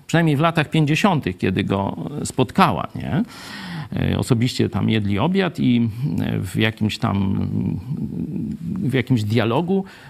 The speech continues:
coś, nie pamiętam już tych szczegółów, ale „Przecież ja jestem księciem Kościoła”.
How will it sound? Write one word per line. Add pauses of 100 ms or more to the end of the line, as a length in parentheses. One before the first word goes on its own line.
(120)
coś, (440)
nie
pamiętam
już
tych (120)
szczegółów, (380)
ale (680)
„Przecież
ja
jestem
księciem
Kościoła”.